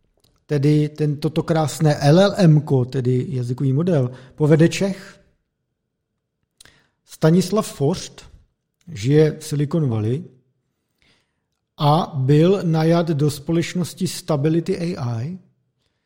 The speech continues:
která stojí za Stable Diffusion. Eh, zdravíme Ondřeje Červinku, zavináč Ondřej Červinka na Discord,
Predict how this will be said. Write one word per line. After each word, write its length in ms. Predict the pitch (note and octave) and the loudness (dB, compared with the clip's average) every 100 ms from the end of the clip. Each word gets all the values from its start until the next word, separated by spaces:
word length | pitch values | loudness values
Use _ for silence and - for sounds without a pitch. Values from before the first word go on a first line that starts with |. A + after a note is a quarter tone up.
| _ _ | _ _
která 340 | D#3 D#3 D#3 | 2 4 4
stojí 300 | D#3 - E3+ | 2 0 0
za 100 | D#3 | 2
Stable 420 | D#3 - D#3+ D#3 F3+ | 0 -2 -2 0 -2
Diffusion. 800 | D3 C#3 C3+ A#2+ G#2+ A2+ E3 G#3+ _ _ _ _ _ _ _ _ _ _ _ _ C#3+ | -2 -2 -2 -2 -2 -2 -4 -8 _ _ _ _ _ _ _ _ _ _ _ _ -8
Eh, 340 | B2 A#2 A2 | -6 -4 -6
zdravíme 680 | G2+ C3 C#3 C#3+ C#3+ C#3+ E3+ | -2 0 2 4 2 2 0
Ondřeje 380 | C#3 A#2+ C#3 | -2 0 0
Červinku, 680 | C3 C#3+ C3 C3 C3 B2+ C3 | 0 -2 -2 0 -2 -4 -4
zavináč 420 | B2 C3+ D3 C#3+ | -2 0 0 -2
Ondřej 320 | - C3+ B2+ C3+ | -4 -4 -4 -6
Červinka 540 | C#3 C3 C#3 C3+ D3+ | -4 -4 -2 -2 -2
na 80 | C#3 | 0
Discord, 560 | B2 B2 - C3 B2+ | -2 -4 -6 -6 -6